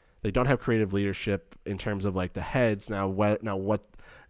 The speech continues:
what is creative leadership? You know, I would have to get that definition too on a film set.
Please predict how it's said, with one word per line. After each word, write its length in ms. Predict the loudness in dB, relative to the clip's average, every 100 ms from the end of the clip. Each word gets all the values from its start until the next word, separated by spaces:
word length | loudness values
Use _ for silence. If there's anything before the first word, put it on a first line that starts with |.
| -6
what 200 | 4 4
is 140 | 4
creative 320 | 2 4 4 4
leadership? 500 | 2 2 2 0 2
You 60 |
know, 80 | 2
I 60 | 2
would 80 |
have 160 | 2 -2
to 80 | -2
get 160 | -2
that 180 | -2 -2
definition 480 | -2 -4 -4 -4 -6
too 380 | 0 4 6 4
on 120 | 2
a 60 | 0
film 280 | 0 0
set. 340 | 0 -2 -2